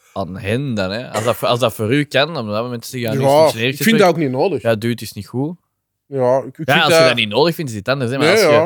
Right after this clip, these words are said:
Speaker 1: je
Speaker 2: ja,
Speaker 1: eigen
Speaker 2: dat
Speaker 1: daar
Speaker 2: is
Speaker 1: actief moet van blokkeren om bepaalde dingen niet te doen,
Speaker 2: Nee,
Speaker 1: dan
Speaker 2: nee, dat, dat is niet per se daarmee, hè. Dat is gewoon, je moet die lijn kunnen behouden, want je, uiteindelijk,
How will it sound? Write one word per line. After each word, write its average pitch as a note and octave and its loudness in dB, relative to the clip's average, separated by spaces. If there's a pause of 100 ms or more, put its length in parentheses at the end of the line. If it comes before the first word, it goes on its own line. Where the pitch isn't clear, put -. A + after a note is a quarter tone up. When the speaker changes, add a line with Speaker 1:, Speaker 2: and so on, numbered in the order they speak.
Speaker 1:
je D#3+ -2
Speaker 2:
ja, C3 0
Speaker 1:
eigen C3 2
Speaker 2:
dat B2 2
Speaker 1:
daar A#2+ -4
Speaker 2:
is A#2 -8
Speaker 1:
actief B2+ -8
moet A#2 -12
van F#2+ -12
blokkeren A2+ -6
om B2 -8
bepaalde B2 -8
dingen A#2+ -14
niet A#2+ -16
te B2+ -18
doen, C3 -4
Speaker 2:
Nee, C3+ 2
Speaker 1:
dan D3+ 0
Speaker 2:
nee, C#3+ 2
dat, B2 -6
dat C3+ 0
is A2+ -4
niet D#3 0
per D3 -6
se C#3 -2
daarmee, D#3+ 2
hè. F3+ -4
Dat F3 0
is - -8
gewoon, D3 0 (260)
je D3 -10
moet D3 -2
die C3 2
lijn B2 2
kunnen B2 -2
behouden, A2+ 2
want C#3 0
je, C3+ -14
uiteindelijk, C#3 0